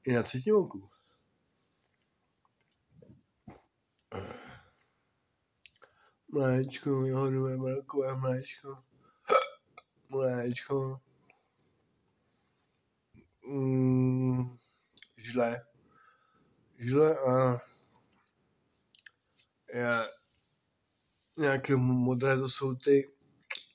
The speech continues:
eh, do okna, ne? Ty modré nějaký hvězdičky, bledě modrý. Jak svítí v okně, pak jsem svítil v okně, když jsem dal na Vánoce. Jako ta vánoční výzdoba, no.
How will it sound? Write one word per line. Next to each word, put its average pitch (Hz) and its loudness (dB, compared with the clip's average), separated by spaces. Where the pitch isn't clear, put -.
eh, 127 4
do 127 4
okna, 160 2
ne? 120 4
Ty 127 2
modré 127 4
nějaký 127 4
hvězdičky, 123 0
bledě 123 4
modrý. 120 0
Jak 131 -2
svítí - 0
v 139 8
okně, 156 4
pak 127 0
jsem 131 0
svítil 139 4
v 131 6
okně, 127 0
když 131 -4
jsem 131 -2
dal 131 4
na 120 6
Vánoce. 131 2
Jako 131 4
ta 127 4
vánoční 131 6
výzdoba, 127 6
no. 110 -2